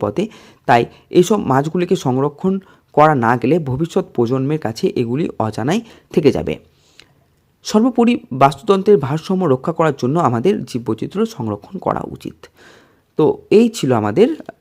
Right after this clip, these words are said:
আমাদের পরিবেশ থেকে চ্যাপ্টার টু এর শেষ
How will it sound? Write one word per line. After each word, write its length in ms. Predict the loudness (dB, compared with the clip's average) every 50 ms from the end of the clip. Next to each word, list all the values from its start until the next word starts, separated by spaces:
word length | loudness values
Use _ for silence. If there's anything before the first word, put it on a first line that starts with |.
| _ _ _ _ _ _ _ _ _ _ _ _ _ _ _ _ _ _ _ _ _ _ _ _ -2
আমাদের 300 | 0 0 2 0 0 -2 -2 0
পরিবেশ 300 | 2 2 2 2 0 -2 -4 -10 -10
থেকে 240 | -10 -6 -2 -2 -2 -2 -2 -10 -20 _ _ _ 0
চ্যাপ্টার 340 | 0 0 0 0 -2 -2 -2 -2 0
টু 80 | 2 2
এর 160 | 2 2 0 -2 -10 _ _ _ _ _ _ -20 _ _ _ 0
শেষ 220 | 4 6 6 6